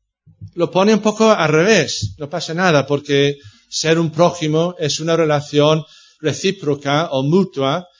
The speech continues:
Si tú eres mi vecino, yo también soy tu vecino. Si tú eres mi prójimo, yo también soy el tuyo. Es decir, hay relaciones que son así.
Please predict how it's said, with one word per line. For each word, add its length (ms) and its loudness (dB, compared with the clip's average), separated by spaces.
Si 220 -8
tú 140 2
eres 220 4
mi 120 2
vecino, 580 0
yo 160 -2
también 240 -2
soy 200 0
tu 160 -2
vecino. 640 2
Si 160 -8
tú 120 2
eres 180 4
mi 120 4
prójimo, 440 0
yo 140 4
también 300 0
soy 220 2
el 180 2
tuyo. 360 4
Es 80 -2
decir, 460 2
hay 160 4
relaciones 800 4
que 140 -2
son 240 -2
así. 540 0